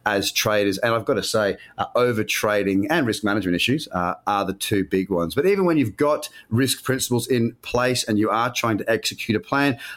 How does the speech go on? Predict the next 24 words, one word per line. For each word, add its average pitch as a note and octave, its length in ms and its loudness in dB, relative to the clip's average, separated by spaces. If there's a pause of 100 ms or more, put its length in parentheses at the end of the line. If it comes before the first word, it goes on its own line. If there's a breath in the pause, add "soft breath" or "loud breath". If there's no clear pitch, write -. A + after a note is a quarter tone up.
(120)
often D3 420 0
it's - 160 -2
the A2+ 180 -4
over A#2+ 320 2
trading A2 640 0
that G#2+ 200 -2
can F#2+ 160 0
hurt C#3+ 320 2
you, C#3+ 80 4 (160)
that G#2+ 120 -4
can G2 100 -2
take G#2 280 -2
you G2 60 -2
backwards. F2+ 480 -2
Because A2 220 -2
look, B2+ 220 0
you A2 40 -6
can A#2+ 120 0
take D3 280 0 (240 loud breath)
three D#3 220 0
or B2 60 2
four B2+ 280 0
good D3+ 240 0
trades D3 460 0